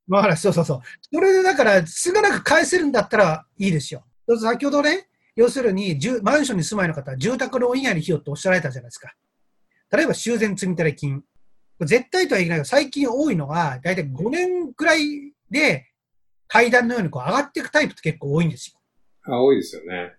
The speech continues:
Speaker 1: 多いですよね。それを考えると、期間短縮型の場合、ね、住宅ローンは変わらない。でも修繕積立金が上がっちゃうから、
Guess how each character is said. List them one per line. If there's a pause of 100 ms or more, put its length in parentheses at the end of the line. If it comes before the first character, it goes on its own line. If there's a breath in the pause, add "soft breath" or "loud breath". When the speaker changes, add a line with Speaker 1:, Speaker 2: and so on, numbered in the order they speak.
(140)
Speaker 1:
多
い
で
す
よ
ね。 (320)
そ
れ
を
考 (220)
え
る
と、 (240 soft breath)
期
間
短
縮
型
の
場
合、
ね、
住
宅
ロ
ー
ン
は (120)
変
わ
ら
な
い。 (500)
で
も
修
繕
積
立
金
が
上
が
っ
ち
ゃ
う
か
ら、